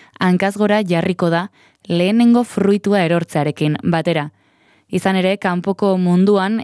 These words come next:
ezer balio ez duen hori urre bilakatu daiteke errealitate berri honetan. Eta nork ez luke borrokatuko urre apur baten truke?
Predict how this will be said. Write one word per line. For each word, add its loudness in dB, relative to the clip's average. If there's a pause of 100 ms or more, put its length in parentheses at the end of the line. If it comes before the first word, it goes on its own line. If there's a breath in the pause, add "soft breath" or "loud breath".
ezer -2
balio 0
ez -2
duen 0 (100)
hori 0 (440 loud breath)
urre 2
bilakatu -2
daiteke 0
errealitate -2
berri 0
honetan. -2 (460)
Eta -2
nork -2
ez -2
luke 0
borrokatuko -2
urre 0
apur -2
baten -2 (140)
truke? -2